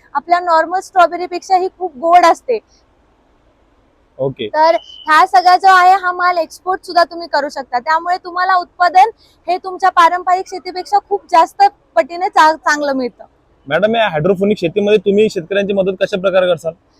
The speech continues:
Speaker 1: सर, आमची हायड्रॉनिक्स ही कंपनी हायड्रोपोनिक्सचे end to end solutions देते. तुमचा प्रोजेक्टचा पूर्ण सेटअप, ड्रॉइंग, डिझाइन, तुमचा प्रोजेक्ट कसा दिसेल, त्याला मॅनेज कसं करायचं,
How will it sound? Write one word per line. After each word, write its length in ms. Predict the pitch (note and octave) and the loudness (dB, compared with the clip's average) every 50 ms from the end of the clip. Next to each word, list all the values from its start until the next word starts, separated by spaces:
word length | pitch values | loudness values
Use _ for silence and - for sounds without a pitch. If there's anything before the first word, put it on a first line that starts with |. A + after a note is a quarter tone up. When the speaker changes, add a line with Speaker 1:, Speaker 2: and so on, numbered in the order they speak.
| _ _ _ _ _ | _ _ _ _ _
Speaker 1:
सर, 140 | _ F#4+ F#4+ | _ 4 4
आमची 360 | F#4+ F#4+ F4+ F4+ D4+ - G4+ | 4 4 0 -4 -4 -4 -4
हायड्रॉनिक्स 640 | G4 F#4 F4 D#4+ C4 F4 F4 F4+ F#4 F#4+ G4 - - | -2 -2 -2 -4 -4 -4 -4 -4 -6 -8 -14 -10 -8
ही 60 | G#4 G4+ | -6 -2
कंपनी 580 | - F4+ E4 E4+ - F4+ F4 F4+ F#4 F#4+ G4+ G4 | -2 -2 -2 -2 -2 -4 -4 -4 -6 -8 -8 -8
हायड्रोपोनिक्सचे 800 | - - - D#4 D#4 B3 E4 F4+ - F#4 F4 F4 F#4 F4 - - F#4+ | -10 -8 -6 -6 -6 -6 -6 -6 -4 -4 -4 -4 -6 -10 -6 -4 -4
end 300 | - - D#4+ E4 E4+ D#4+ - | -2 0 -2 -2 -2 -4 -4
to 80 | F#4+ F#4+ | -2 -2
end 120 | F#4+ G4+ G4+ G4 G4+ | -2 -2 -4 -6 -6
solutions 500 | F#4+ F4 F4 F4+ - F4+ F4 F4+ F4 - - | -6 -4 -6 -6 -6 -6 -8 -8 -8 -6 -4
देते. 300 | C#4 B3+ - _ A3 G#3+ - _ _ _ _ _ - | -4 -4 -4 _ -12 -20 -20 _ _ _ _ _ -12
तुमचा 260 | F4+ E4+ E4 - F4+ | -12 -8 -4 -2 -2
प्रोजेक्टचा 540 | F4 - F4+ F4 E4 C4 E4+ E4+ - - F#4 | -2 0 2 2 2 2 0 -4 -2 -2 -2
पूर्ण 300 | F4 - F4+ E4+ F4 F4 | -2 -2 -4 -6 -6 -6
सेटअप, 500 | F#4 - F4 D#4 C4+ - D4+ D4 C#4+ C#4+ - _ _ _ _ | -4 -2 -2 -4 -2 0 0 2 2 0 -2 _ _ _ _
ड्रॉइंग, 500 | C4+ A#3 D4 D#4 D#4 D#4+ D#4+ E4 E4+ E4+ E4 C#4 | -8 -2 0 2 2 2 0 -2 -4 -8 -12 -10
डिझाइन, 500 | B3+ B3+ D#4+ C#4 B3 E4 D#4+ E4 E4+ E4 | -6 -6 -4 0 2 2 2 0 -2 -6
तुमचा 300 | - F4+ E4 - F#4 F4+ | -10 -10 -6 -2 -2 -2
प्रोजेक्ट 500 | - F4 F4 E4 C#4 F4+ F4+ _ - E4+ | 0 0 -2 0 -2 -4 -6 _ 0 0
कसा 260 | E4 - F4 E4+ F4 | 0 2 2 0 0
दिसेल, 420 | C#4+ D#4 D4+ - - C#4 C4+ C#4 - _ _ _ - | 0 -4 -8 -4 -2 0 0 -2 -4 _ _ _ 0
त्याला 220 | - D#4 D#4+ F4 | 2 2 4 2
मॅनेज 400 | F4 E4+ D#4 D4 D4 D#4 E4+ - | 2 0 -2 -2 -2 -4 -6 -4
कसं 240 | - F#4+ F4+ - F4+ | -4 -4 -4 -2 -4
करायचं, 460 | F4 - D4+ C#4 C4+ C4 C4 - C#4+ | -4 -2 -2 0 0 -2 -2 -4 -4